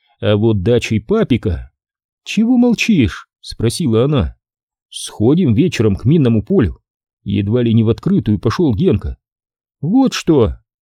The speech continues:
Девушка сильно дернула его за рукав. «Не трави душу, рассказывай, что тебе Евгений Петрович поручил разведать?» «Ну», протянул Гешка, лихорадочно придумывая ответ.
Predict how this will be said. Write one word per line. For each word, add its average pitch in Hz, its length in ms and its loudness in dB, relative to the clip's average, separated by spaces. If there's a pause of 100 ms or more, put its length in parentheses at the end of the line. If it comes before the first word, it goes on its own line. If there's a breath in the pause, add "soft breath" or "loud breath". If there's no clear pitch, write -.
(440)
Девушка 123 640 -2
сильно 127 360 -2
дернула 113 440 2
его 135 200 0
за 107 120 0
рукав. 143 440 -2 (480)
«Не 123 180 2
трави 214 320 2
душу, 175 460 0
рассказывай, 139 760 2 (300)
что - 260 -6
тебе 190 240 0
Евгений 165 360 2
Петрович 151 560 0
поручил 190 420 2
разведать?» 180 560 2 (580)
«Ну», 131 1080 2 (200)
протянул 120 480 -2
Гешка, 151 460 -4 (400)
лихорадочно 123 680 -2
придумывая 113 560 2
ответ. 151 420 0